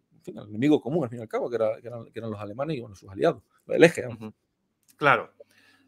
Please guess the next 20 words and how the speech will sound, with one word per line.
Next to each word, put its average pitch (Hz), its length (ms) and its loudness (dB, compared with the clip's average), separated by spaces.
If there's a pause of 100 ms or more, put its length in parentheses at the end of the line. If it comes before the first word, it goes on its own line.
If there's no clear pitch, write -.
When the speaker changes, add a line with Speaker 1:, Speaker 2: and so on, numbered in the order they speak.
Speaker 2:
Eh, 139 420 8 (180)
pero 147 160 6
en 139 60 2
todo 170 200 8
caso, 190 680 6
mm, 123 640 -6
digamos 165 400 6
que 165 80 6
el 147 100 6
Gulag 151 340 8
sufre 175 320 2
una 156 200 4
suerte 165 400 0
de 156 200 6
reductio 151 480 2
ad 139 160 4
Hitlerum, 151 600 2 (600)
donde 131 280 2
Speaker 1:
Sí. 131 60 6
Speaker 2:
básicamente, 151 580 6